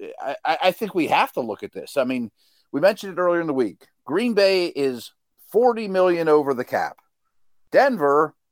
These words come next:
is forty million under the cap. <laughs> I think I could arrange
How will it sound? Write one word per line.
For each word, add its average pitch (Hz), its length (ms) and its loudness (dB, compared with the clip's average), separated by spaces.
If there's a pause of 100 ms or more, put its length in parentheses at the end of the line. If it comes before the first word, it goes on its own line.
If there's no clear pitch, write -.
(160)
is 170 440 -2 (420)
forty 202 320 4
million 196 560 2 (180)
under 254 280 2
the 135 100 -6
cap. - 340 -6 (340)
<laughs> - 320 -16 (1120)
I 156 340 4
think 262 260 -4
I 233 140 0
could 220 220 -4
arrange 170 720 0